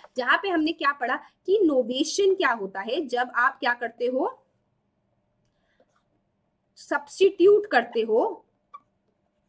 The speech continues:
new terms and conditions को या फिर new parties को, ठीक है, New parties को या फिर new terms एंड conditions को। तो क्या होता है, जो old contract है वो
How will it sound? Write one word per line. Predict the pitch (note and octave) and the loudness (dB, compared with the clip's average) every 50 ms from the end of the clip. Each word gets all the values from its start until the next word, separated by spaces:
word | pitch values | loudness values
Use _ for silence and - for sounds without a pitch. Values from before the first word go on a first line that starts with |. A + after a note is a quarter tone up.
| _ _ _ _ _ _ _ _ _ _ - | _ _ _ _ _ _ _ _ _ _ -8
new | A#3+ A#3+ B3 C4 C#4 D4+ E4+ F#4 G#4+ - - - | -4 -4 0 2 4 4 4 4 2 0 -2 -2
terms | C4 A3+ A3 A3 A#3 A#3 A#3+ | 0 0 0 0 -2 -2 -2
and | B3 C#4 G#4 B4+ - | -2 -2 -2 -4 -8
conditions | - D4 B3 A3+ G#3+ G3+ G3+ - G3+ F#3 E3+ - | -8 -10 -6 -6 -6 -6 -6 -8 -12 -12 -12 -14
को | - - D3+ - - _ _ _ _ A3 | -14 -14 -14 -14 -14 _ _ _ _ -2
या | A3+ A3 | -2 -2
फिर | B3 - E4+ F#4+ G#4+ | -2 -2 0 2 4
new | F4 D4 C#4+ D4 E4 A#4 D5 - - _ | 4 4 4 4 2 2 0 -4 -6 _
parties | - G#3+ F#3+ G#3 - - A3+ A3+ G#3 - - | -4 -4 -4 -6 -10 -12 -12 -12 -10 -12 -14
को, | - - - _ _ _ _ _ _ - | -14 -16 -20 _ _ _ _ _ _ -6
ठीक | C#4+ D#4+ D#4+ G#4+ | -6 -6 -4 -6
है, | F#4 C4+ | -8 -6
New | A#3+ A#3+ B3+ C#4 | -6 -6 -4 -6
parties | C#4+ - - A3 G3+ - B3+ C4 C4 | -4 -4 -6 -6 -6 -8 -10 -12 -10
को | - - E4+ | -8 -6 -4
या | F#4+ F4 A#3+ | -2 -2 -4
फिर | A3 - D#4 F4 | -4 -2 0 0
new | E4+ D4 C#4 C#4+ F#4+ G#4+ - | 2 2 0 0 -2 -4 -6
terms | - G#3+ F#3+ F#3+ F#3+ F#3+ | -8 -8 -8 -8 -8 -8
एंड | A#3 - B4 - _ _ _ _ _ - | -6 -8 -8 -10 _ _ _ _ _ -4
conditions | D4 D#4 D4 D#4 D4+ - C4 A3+ - - | 0 0 0 0 -2 -4 -6 -10 -10 -14
को। | - - - _ _ _ _ - | -20 -20 -20 _ _ _ _ -8
तो | G#4+ | -6
क्या | G#4+ - G#4+ F#4+ | -2 0 2 4
होता | G4 E4 B3+ B3+ A#3+ | 4 2 2 0 -2
है, | B3 D4 | -2 -2
जो | D#4 D4 - - - | -2 -4 -4 -6 -4
old | D4 D4 D#4+ F#4+ G4+ G4+ G4+ | -2 0 2 2 2 2 0
contract | - F4+ E4+ D#4+ D4+ C#4 C4 B3 B3 - - | 0 -2 -2 -2 0 0 -2 -2 -2 -4 -8
है | A#3+ G#3+ B3 E4+ | -6 -4 -4 -4
वो | F4 C#4+ C#4+ | -2 -2 -4